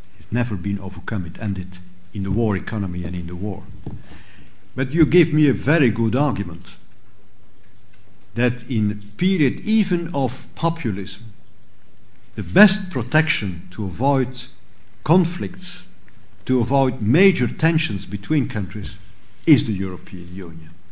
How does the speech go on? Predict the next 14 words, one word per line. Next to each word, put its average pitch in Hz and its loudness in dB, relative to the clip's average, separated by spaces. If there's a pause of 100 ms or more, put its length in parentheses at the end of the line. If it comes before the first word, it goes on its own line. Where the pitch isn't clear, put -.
(500)
is 156 6
the 110 2
European 92 -4
Union. 95 -8 (260)
And 131 4
the 135 6
big 160 4
difference 143 6
between 117 0
the 107 0
thirties - -2 (420)
and 98 0
these 139 6
days 92 -4